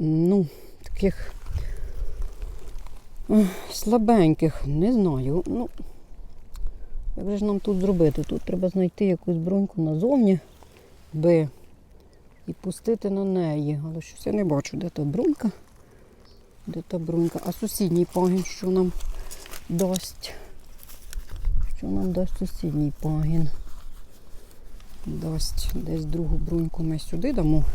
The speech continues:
Так, другу. Тут теж бачу по типу риб'ячого скелетика вийде. Оце розгалудження забираємо. Тут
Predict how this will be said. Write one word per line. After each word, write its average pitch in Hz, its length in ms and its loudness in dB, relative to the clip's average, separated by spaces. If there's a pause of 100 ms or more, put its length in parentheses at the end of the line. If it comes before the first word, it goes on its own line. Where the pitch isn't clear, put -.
(1700)
Так, - 340 2
другу. 156 460 0 (120)
Тут 170 100 -2
теж 156 240 2
бачу 143 380 4
по 165 80 2
типу 165 300 2
риб'ячого 160 400 0
скелетика 165 640 0
вийде. 165 400 4 (1200)
Оце - 460 -2
розгалудження 160 760 2 (260)
забираємо. 175 760 0 (1500)
Тут - 140 -10